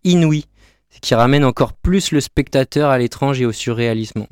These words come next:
On peut faire des sons stridents très aigus, des nappes de basse, euh,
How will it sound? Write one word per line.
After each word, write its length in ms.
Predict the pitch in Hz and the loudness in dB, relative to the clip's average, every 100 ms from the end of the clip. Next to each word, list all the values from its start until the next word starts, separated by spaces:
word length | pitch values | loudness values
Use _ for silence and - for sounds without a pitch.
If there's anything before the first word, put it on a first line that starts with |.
| - _ | -16 _
On 80 | 113 | -8
peut 140 | - | -4
faire 240 | 117 135 123 | -2 -2 0
des 120 | 113 | -2
sons 220 | - 131 | -2 -4
stridents 540 | 117 - 151 131 139 135 | -4 -6 -6 0 0 0
très 360 | - 156 131 135 | -2 -2 0 -2
aigus, 340 | 117 120 131 | -4 -6 -4
des 140 | 113 | 0
nappes 260 | 110 117 113 | 0 0 0
de 140 | 113 | -2
basse, 400 | 110 117 117 - 107 | 0 0 -2 -4 -6
euh, 220 | 98 | -8